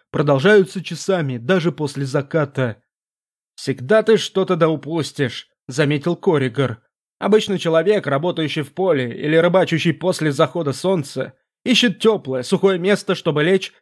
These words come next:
и свернуться калачиком. Ему не нужно никаких месс". В обычных церквях, на обычных мессах,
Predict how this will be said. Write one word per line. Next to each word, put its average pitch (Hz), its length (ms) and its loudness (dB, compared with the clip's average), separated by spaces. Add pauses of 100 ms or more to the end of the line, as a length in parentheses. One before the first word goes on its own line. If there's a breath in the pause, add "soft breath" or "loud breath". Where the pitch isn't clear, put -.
и 240 80 -6
свернуться 175 480 0
калачиком. 135 800 0 (260)
Ему 233 200 6
не 226 120 6
нужно 208 320 4
никаких 151 480 0
месс". 139 460 -2 (420)
В - 60 -2
обычных 151 460 0
церквях, 151 580 0
на 131 140 0
обычных 139 420 0
мессах, 139 580 0